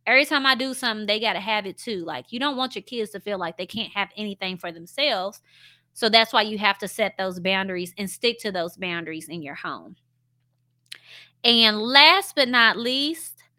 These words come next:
plan, plan, plan, plan. That's gonna be the easiest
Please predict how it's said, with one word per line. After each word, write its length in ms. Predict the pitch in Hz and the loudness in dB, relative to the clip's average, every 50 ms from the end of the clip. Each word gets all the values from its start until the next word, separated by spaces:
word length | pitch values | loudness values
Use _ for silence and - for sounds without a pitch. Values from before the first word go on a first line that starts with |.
| _ _ _ _ _ _ _ _ _ _ _ _ _ _ _ _ _ _ _ _ | _ _ _ _ _ _ _ _ _ _ _ _ _ _ _ _ _ _ _ _
plan, 720 | - - 285 285 294 302 320 330 320 320 330 320 320 339 - _ | -8 -2 2 6 6 8 8 8 8 6 6 4 2 -4 -10 _
plan, 680 | - - 269 262 254 254 254 254 254 254 254 262 262 - | -6 -2 0 2 2 2 2 0 0 0 -2 -6 -10 -14
plan, 880 | - - 226 208 202 196 196 190 190 190 190 190 190 196 202 202 214 _ _ _ _ _ _ _ _ _ | -12 -10 -8 -8 -6 -6 -6 -6 -6 -6 -8 -8 -8 -10 -12 -14 -18 _ _ _ _ _ _ _ _ _
plan. 460 | _ _ 220 208 190 185 165 151 139 - - _ _ - - _ _ _ _ _ _ _ _ _ _ _ _ | _ _ -6 -4 -4 -4 -4 -6 -8 -12 -18 _ _ -20 -20 _ _ _ _ _ _ _ _ _ _ _ _
That's 240 | 220 233 254 247 247 | -2 -2 -2 -2 -4
gonna 220 | - 226 208 190 | -6 -6 -6 -6
be 160 | 180 180 175 | -6 -6 -8
the 380 | 170 170 170 165 165 160 175 - _ _ _ _ _ _ _ _ _ _ _ _ _ _ _ _ _ _ _ _ _ _ _ _ _ _ _ _ _ _ _ _ _ _ _ _ _ _ | -6 -8 -8 -8 -8 -10 -12 -14 _ _ _ _ _ _ _ _ _ _ _ _ _ _ _ _ _ _ _ _ _ _ _ _ _ _ _ _ _ _ _ _ _ _ _ _ _ _
easiest 1000 | - 285 311 320 330 294 311 330 311 311 302 302 302 294 - - - - - _ | -2 0 2 2 2 4 2 2 2 2 2 0 0 -2 -6 -12 -14 -16 -10 _